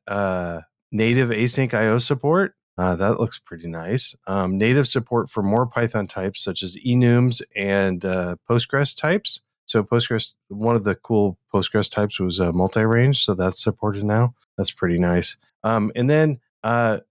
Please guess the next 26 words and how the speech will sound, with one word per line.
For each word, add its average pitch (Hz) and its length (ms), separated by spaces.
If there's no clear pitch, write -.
I 160 120
don't 214 200
know 147 120
what - 260
<laughs> - 0
parameter 147 440
bindings 127 520
are 107 320
actually, 101 520
but, 123 380
uh, 117 200
apparently 107 640
two 123 340
has, 104 380
uh, 95 260
client-side 135 580
parameter 147 380
bindings 160 460
and 120 340
three 120 540
defaults 104 640
to 95 380
server-side 165 640
parameter 85 380
bindings. 82 400
But, - 260